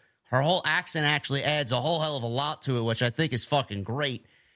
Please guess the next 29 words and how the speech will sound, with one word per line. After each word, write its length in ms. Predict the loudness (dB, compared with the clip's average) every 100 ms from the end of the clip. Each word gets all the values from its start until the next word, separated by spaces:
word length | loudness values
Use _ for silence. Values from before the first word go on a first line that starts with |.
| _
And, 540 | 2 2 2 2 0 2
uh, 200 | 2 2
I'm 160 | 0 0
liking 360 | 0 0 -2
this, 180 | -2 -2
man. 180 | -2 -2
Some 200 | -2 -4
character 420 | 2 4 4 0
development 540 | -2 2 4 4 2 4
here 160 | 2
from 160 | 0 -2
Toni 280 | 0 0 0
Storm 360 | 0 2 0
to 120 | 0
potentially 480 | -6 -2 -2 0 -2
break 340 | 0 0 0 0
away 260 | 2 2
from 160 | 2 0
the 160 | 2
Outcasts. 680 | 2 0 0 2 0 -2 -6 -8 -20 _ 0
Looks 200 | 2 2
like 160 | 2
we 100 | 2
may 200 | 4 4
be 120 | 4
getting 280 | 4 4 4
Toni 340 | 4 4 4 4
and 80 |
Saraya 680 | 2 0 2 4 6 4 2